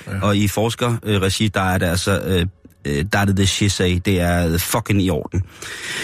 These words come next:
Speaker 2: Forskere kan forudsige vegetative patienters opvågning. Altså, hvis man ligger og roder rundt i et, øh, koma i lang tid, så, øh, kan dine pårørende få at vide, hvor lang tid der eventuelt vil gå, før de,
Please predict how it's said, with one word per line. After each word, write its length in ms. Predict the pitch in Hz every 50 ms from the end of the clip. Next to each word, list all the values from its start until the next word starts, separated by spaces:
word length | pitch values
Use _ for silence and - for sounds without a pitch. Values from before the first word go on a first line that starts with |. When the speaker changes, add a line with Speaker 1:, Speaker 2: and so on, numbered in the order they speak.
| - - - -
Speaker 2:
Forskere 360 | 175 196 233 226 - 240 214
kan 120 | - 190
forudsige 480 | - 165 151 180 175 - 165 156 143 127
vegetative 480 | 143 170 175 - 185 - - 151 143 131
patienters 420 | - 127 - 143 120 123 - -
opvågning. 680 | 98 135 160 - - 139 131 139 135 127 120 117 110 -
Altså, 280 | 110 113 104 - 120 113
hvis 220 | 107 107 - -
man 140 | 110 101 104
ligger 200 | 104 110 107 131
og 180 | 117 107 101 107
roder 140 | 101 101 95
rundt 240 | 107 113 117 - -
i 360 | 117 113 107 98 90 71 92
et, 140 | 95 90 -
øh, 140 | 85 85 90
koma 280 | - - 120 123 131 127
i 40 |
lang 220 | 104 104 92 65 -
tid, 280 | - 131 117 80 -
så, 400 | - - - 113 113 110 107 87 65
øh, 220 | 78 92 87 82 98 - -
kan 120 | 117 107
dine 220 | 95 104 104 104 92
pårørende 580 | - 104 110 117 139 147 120 62 95 113 110 101 - - - - - - - - - - - _ _ _ _ _ _ -
få 120 | - 120 110
at 60 | 98
vide, 180 | 104 107 113 123
hvor 80 | 117
lang 200 | 107 98 - -
tid 240 | - - 135 120 95 - -
der 120 | 110 104
eventuelt 360 | - 101 110 110 - 131 -
vil 80 | 95 104
gå, 200 | - - 135 -
før 260 | - - 107 82 73
de, 440 | 85 - - 95 92 92 87 -